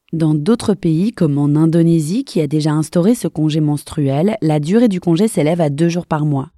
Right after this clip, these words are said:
Le problème, c'est qu'il faut le négocier avec son entreprise pour qu'il soit rémunéré. Et puis, il faut à chaque fois prouver qu'on a ses règles par un examen médical, ce qui est plutôt décourageant. En Corée du Sud, par exemple, seuls quinze pour cent des femmes prennent un congé menstruel,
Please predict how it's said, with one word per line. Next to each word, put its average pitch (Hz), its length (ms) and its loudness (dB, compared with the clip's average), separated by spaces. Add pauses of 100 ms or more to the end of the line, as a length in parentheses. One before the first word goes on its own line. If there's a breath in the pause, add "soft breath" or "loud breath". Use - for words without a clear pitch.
(220)
Le 160 140 0
problème, 151 560 0
c'est 185 180 -4
qu'il 160 160 -4
faut - 140 -4
le 160 100 2
négocier 156 560 0
avec 175 180 -2
son 165 200 -2
entreprise 165 640 -4
pour 165 160 -14
qu'il 147 160 -6
soit 175 200 -2
rémunéré. 156 760 2 (160)
Et 147 80 -2
puis, - 200 -4
il 160 120 0
faut 190 200 -4
à 151 80 0
chaque - 280 -8
fois 190 160 -6
prouver 170 360 -2
qu'on 196 180 0
a 147 80 2
ses 151 180 -4
règles 175 340 0
par 147 200 -2
un 160 100 4
examen 170 420 4
médical, 139 580 0
ce - 180 -8
qui - 180 -8
est 139 60 -2
plutôt 185 300 -4
décourageant. 147 640 -4 (960)
En 165 80 0
Corée 143 240 -2
du 131 120 -6
Sud, 208 300 -4
par 151 160 -2
exemple, 165 520 0
seuls 143 200 -2
quinze 202 260 -2
pour 156 140 -10
cent 196 140 -2
des 151 140 2
femmes 180 300 0
prennent 180 340 0
un 160 100 2
congé 156 300 -2
menstruel, 151 600 -2